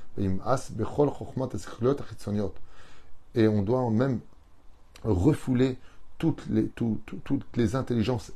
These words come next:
extérieures, ou, hein, chitzoniot, c'est-à-dire toutes les intelligences des autres, ad kedekar, pour se remplir de la Torah.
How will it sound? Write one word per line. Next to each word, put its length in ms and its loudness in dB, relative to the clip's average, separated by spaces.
extérieures, 840 0
ou, 180 0
hein, 100 -4
chitzoniot, 720 0
c'est-à-dire 380 -2
toutes 180 -4
les 100 0
intelligences 560 -2
des 240 0
autres, 300 -4
ad 120 -2
kedekar, 460 -4
pour 140 -2
se 100 0
remplir 340 2
de 60 2
la 140 2
Torah. 280 -4